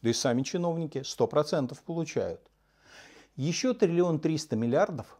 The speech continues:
уйдут во внебюджетные фонды. Это тоже, тоже не помощь людям, а возмещение выпадающих доходов.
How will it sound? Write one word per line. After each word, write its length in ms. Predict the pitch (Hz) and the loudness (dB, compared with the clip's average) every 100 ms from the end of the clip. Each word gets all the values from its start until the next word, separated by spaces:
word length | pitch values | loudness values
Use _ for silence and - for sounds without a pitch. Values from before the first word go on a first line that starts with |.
| - | -4
уйдут 360 | 135 175 214 | -2 -2 -2
во 80 | 147 | -2
внебюджетные 680 | 135 135 127 117 151 135 120 | 0 -2 -4 0 0 0 -4
фонды. 400 | - 90 78 73 _ _ _ _ _ _ _ _ - | -4 -8 -10 -16 _ _ _ _ _ _ _ _ -2
Это 220 | 156 165 | 0 2
тоже, 420 | 180 156 113 131 | 2 2 2 -4
тоже 360 | 135 185 156 107 | 0 2 2 0
не 140 | 113 | -2
помощь 400 | 117 123 101 - | -2 -4 -4 -6
людям, 400 | 156 214 156 139 - | -6 -2 -2 -4 -2
а 280 | 135 139 - | 0 -2 -8
возмещение 840 | 117 143 120 127 120 - 202 202 | 0 0 2 -2 -2 0 0 0
выпадающих 760 | 156 123 - 98 123 135 - 113 | -4 -4 -4 -2 0 -2 -4 -4
доходов. 460 | 110 104 87 73 | -2 -4 -8 -12